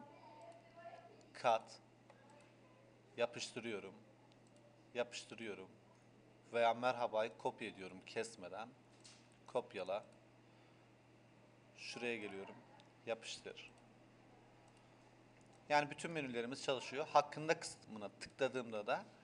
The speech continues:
e, yeni bir mesaj geliyor. Bir pencere, bir pencerede show mesaj,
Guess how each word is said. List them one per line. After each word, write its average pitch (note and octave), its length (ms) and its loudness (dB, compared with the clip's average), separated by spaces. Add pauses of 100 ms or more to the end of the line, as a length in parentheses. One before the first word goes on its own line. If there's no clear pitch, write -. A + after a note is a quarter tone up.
(400)
e, A2+ 380 2 (760)
yeni C#3+ 280 2
bir C3+ 60 2
mesaj C#3 480 8
geliyor. G#2 380 -2 (200)
Bir C#3 60 -6
pencere, G#2+ 560 2 (600)
bir A#2 60 -8
pencerede B2 680 2
show - 560 0
mesaj, - 420 2